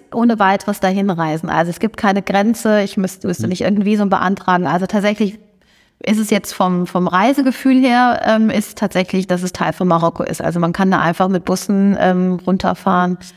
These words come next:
Speaker 1: ähm, und kann dann einfach die, die imaginäre, diese gestrichelte Grenze kann man
Speaker 2: Mhm.
Speaker 1: einfach überqueren, da hat man keine Probleme.
Speaker 2: Okay, aber das Gebiet, wo du meistens, ähm, bist, ist dann eher Richtung Algerien?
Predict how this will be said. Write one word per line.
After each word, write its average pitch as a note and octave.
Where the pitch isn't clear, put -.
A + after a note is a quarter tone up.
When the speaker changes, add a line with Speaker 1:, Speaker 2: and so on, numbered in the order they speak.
Speaker 1:
ähm, E3+
und F3+
kann F3+
dann E3+
einfach E3
die, F3
die F3+
imaginäre, F3
diese F#3
gestrichelte G#3+
Grenze G3
kann F#3+
man A2
Speaker 2:
Mhm. G2+
Speaker 1:
einfach A#2
überqueren, E3
da E3
hat E3
man E3
keine E3
Probleme. E3
Speaker 2:
Okay, F#2
aber F2+
das F#2+
Gebiet, G#2
wo G#2
du G2+
meistens, G2+
ähm, F#2
bist, F#2+
ist -
dann F#2
eher F2+
Richtung F2+
Algerien? F2